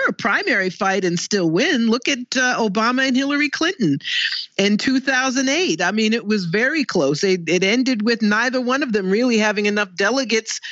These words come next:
to win. And he went on to win handily in November. So I, I think she represents the, the never Trumpers who are a minority in the Republican Party. I think people who voted for Trump before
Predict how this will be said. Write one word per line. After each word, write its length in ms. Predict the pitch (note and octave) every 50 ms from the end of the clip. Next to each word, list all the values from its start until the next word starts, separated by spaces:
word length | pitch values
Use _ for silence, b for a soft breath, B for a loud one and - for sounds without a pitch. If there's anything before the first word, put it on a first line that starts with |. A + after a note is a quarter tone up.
| B B B B B _
to 100 | - G3+
win. 300 | F#3+ G#3 D4 F#4 F#4 C4+
And 100 | G3 G3+
he 160 | G3 A3+ D#4
went 220 | G4+ A4 G4 C#4 A#3
on 180 | A3+ A#3+ C4 A#3+
to 120 | - B3+
win 320 | G#3+ G#3 B3+ C#4 D#4 D4 D4
handily 680 | B3+ B3 A#3 A#3 C#4 G4 G4+ A4 G4 C4+ F3+ D#3 D3
in 140 | C#3+ D#3 E3
November. 600 | D#3 C#3 C3 B2+ C3+ C3 B2+ B2 B2 A2+ G#2+ G#2 B B B B B B B B B
So 560 | - - - - C4 B3+ B3+ B3+ B3+ B3 A#3+ -
I, 180 | C4 B3+ B3+ - -
I 140 | - C4 B3+
think 320 | B3+ C4 - D#4+ F4 F4 -
she 220 | - - D4 C4+
represents 840 | B3 A3+ C4 C4 B3+ - B3+ A#3+ A3 F#3+ A#3 A#3 A3+ A#3 A#3+ - - -
the, 380 | F3+ F#3 F3 E3+ D#3 D3+ D3 - - _ _ _ -
the 160 | E3+ F3 E3+
never 480 | F#3 F#3+ G#3 A3+ G#3 A3+ A#3 A3+ A3 G#3+
Trumpers 640 | - - - A#3+ G#3 A3+ A3 - C4 C4 C4+ B3+ -
who 140 | B3 G#3 -
are 200 | G3 A3+ A#3 A#3
a 60 | A#3+
minority 880 | A#3+ B3 B3+ C4 C4 B3+ B3+ B3 C4 D4+ E4 F4 B3+ A#3 G#3 F#3 F#3+
in 140 | G#3+ A#3 B3+
the 80 | C4+ C4
Republican 720 | B3+ C4+ - - G3+ F3 F3 G3+ A#3 A3+ - C4 B3 B3+ A#3+
Party. 560 | - - A#3 B3 C#4 G4 F#4 B3 D3+ - - B B B B B B B B -
I 100 | D3+ E3+
think 300 | E3 - A#3 A3+ G#3+ -
people 320 | - C4+ B3 - C4 B3
who 160 | G#3+ A3+ G#3 F3+
voted 380 | G#3 A3+ A#3 A3+ B3+ B3 G#3
for 180 | - - G#3+ G#3
Trump 360 | - - - A3 G#3+ - G3+
before 640 | F#3 G#3 F#3 - - A3+ A3+ A#3 A#3+ C4 C#4 D#4 F4+